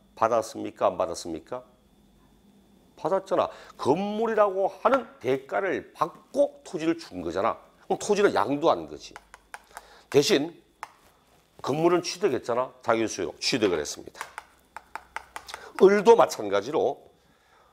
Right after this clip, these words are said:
토지라는 대가를 받고 건물을 넘겨준 거니까 건물은 양도한 거고, 대신 토지는 새로 취득했잖아.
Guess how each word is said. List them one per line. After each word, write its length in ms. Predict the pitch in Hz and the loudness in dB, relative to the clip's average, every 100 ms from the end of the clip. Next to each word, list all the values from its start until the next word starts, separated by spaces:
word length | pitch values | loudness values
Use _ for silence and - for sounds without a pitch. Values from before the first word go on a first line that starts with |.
| _ | _
토지라는 640 | - 247 214 220 220 214 - | -6 -2 0 2 2 2 -2
대가를 680 | 110 139 - 202 196 - | -6 -4 0 0 0 -4
받고 680 | - - - - 277 269 - | -8 -10 -10 -2 0 0 -4
건물을 400 | - 120 123 123 | -8 -4 0 2
넘겨준 420 | 101 110 101 98 | 2 0 -4 -4
거니까 480 | 95 117 - 95 117 | -2 -2 0 0 0
건물은 460 | - 120 165 185 170 | -4 -6 0 2 2
양도한 540 | 104 123 123 104 90 | 0 0 2 2 2
거고, 500 | 87 92 82 123 165 - - - | -6 -8 -6 -6 -6 -14 -20 -4
대신 380 | 117 113 127 - - | 0 0 -2 -4 -8
토지는 380 | 202 175 208 | -6 0 0
새로 240 | 190 180 180 | 0 -2 -4
취득했잖아. 680 | - 196 160 104 113 123 | -4 -4 -2 -2 -4 -4